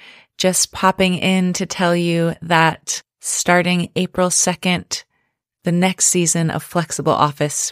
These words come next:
begins. So if you have been dreaming of a digital accountability space, an experimental co-working portal, Flexible Office is the place for you. We're in our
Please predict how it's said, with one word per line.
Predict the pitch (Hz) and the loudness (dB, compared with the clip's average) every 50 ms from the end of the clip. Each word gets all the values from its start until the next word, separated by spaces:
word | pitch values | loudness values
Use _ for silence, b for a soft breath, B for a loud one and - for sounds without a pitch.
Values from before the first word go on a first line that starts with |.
| _ | _
begins. | - 135 135 - 147 139 - - 139 135 - - - B B B B B B B | -6 -6 -6 -6 -8 -8 -8 -8 -6 -4 -4 -4 -4 B B B B B B B
So | - - 180 170 170 156 - | 0 4 4 6 6 4 2
if | - 165 - - | 0 -4 -4 -2
you | 185 190 196 196 196 | 2 2 4 4 2
have | 180 170 180 160 - - - | 2 0 -4 -6 -6 -6 -4
been | 156 151 151 151 151 151 147 139 _ - | -2 -2 -2 -2 -2 -4 -6 -8 _ -14
dreaming | 170 165 185 208 220 214 214 208 208 202 190 190 185 185 - | -8 -2 2 6 6 6 6 4 4 2 2 2 0 0 -2
of | - - 160 160 160 160 160 156 - - - - | -2 0 2 2 4 2 2 0 -4 -10 -8 -8
a | 175 | -8
digital | 156 - 180 170 - 185 165 170 175 170 160 - | -2 -2 -2 -2 -2 -2 2 2 4 4 2 0
accountability | - - - 165 165 165 160 156 165 160 160 151 156 160 | -2 -6 -4 -4 -2 -2 0 0 2 2 2 2 0 -2
space, | 156 - - - 160 151 156 156 - - - - B B B B B B | -2 -4 -4 -2 -2 -2 -2 -4 -4 -2 -4 -4 B B B B B B
an | - 190 190 | -4 -2 -2
experimental | 190 - - - - _ - 226 233 233 226 220 208 202 202 190 - 190 180 180 175 | -2 0 -2 -2 -2 _ 2 6 6 6 6 6 2 0 -2 -2 0 0 2 0 0
co-working | - - - - 196 190 190 196 196 190 - 190 185 185 185 180 180 165 _ _ | -2 -6 -2 0 2 2 2 0 -2 -2 -4 -2 -2 -2 -2 -2 -6 -8 _ _
portal, | - - 196 196 208 214 202 214 196 190 185 175 170 156 143 _ _ _ _ _ _ _ _ _ _ _ | -8 0 2 4 4 6 6 6 6 8 8 6 4 0 -2 _ _ _ _ _ _ _ _ _ _ _
Flexible | _ - - 160 - - - 143 139 147 | _ -4 -4 -4 -4 -4 -6 -4 -2 -2
Office | - - 147 147 - 151 143 143 - - - | -2 -2 -4 -4 -6 -8 -6 -6 -6 -6 -6
is | 117 - - | -6 -6 -6
the | - - | -10 -12
place | - - 151 139 143 - - - - - - b b b b b b b b | -10 -8 -6 -6 -4 -4 -4 -4 -4 -4 -6 b b b b b b b b
for | - - 160 | -2 0 2
you. | 160 160 170 185 208 214 214 214 214 214 208 185 _ - | 2 4 4 4 6 6 6 6 6 4 2 -2 _ -6
We're | - 160 156 151 - - | -2 -2 -2 -2 -2 -2
in | 170 165 | -2 -2
our | 160 - 160 160 156 151 151 139 | 0 0 0 2 2 2 0 -4